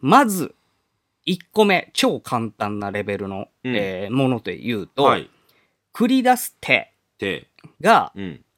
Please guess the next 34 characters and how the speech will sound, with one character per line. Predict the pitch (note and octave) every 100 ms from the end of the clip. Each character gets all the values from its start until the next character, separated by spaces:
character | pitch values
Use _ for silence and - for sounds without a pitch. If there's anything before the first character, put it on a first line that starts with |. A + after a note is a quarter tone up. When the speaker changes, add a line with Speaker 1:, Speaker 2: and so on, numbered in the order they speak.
| _
Speaker 1:
グ | B2+ E3 D4 F#3+ F#2
ー、 | - _ _ _ -
パ | A3+ B2 D2+ -
ー、 | _ _ _
チ | F#3+
ョ | E3+
キ | - _ _ -
Speaker 2:
う |
ん。 | G#2+ D2 _ _ -
Speaker 1:
の | G#3
順 | C3 F3 F#3
番 | F#3 F#3
に | A#3 F#3+ _ _ _ _ _ -
多 | F#3
く | C3 G#2+
な | D2
っ |
て | _ _
い | G1+
る。 | G1+ _ _ _ _ _ _ _ _
Speaker 2:
あ、 | - C#3 _
そ | _ - F#3
う |
な | G#2
ん | E2+
だ。 | D2 C2 _
Speaker 1:
が | A#3 A2+
示 | - C3 A2
さ | -
れ | F#2+ -
た | - C3
と。 | -
Speaker 2:
う | C3
ん。 | A2+ C#2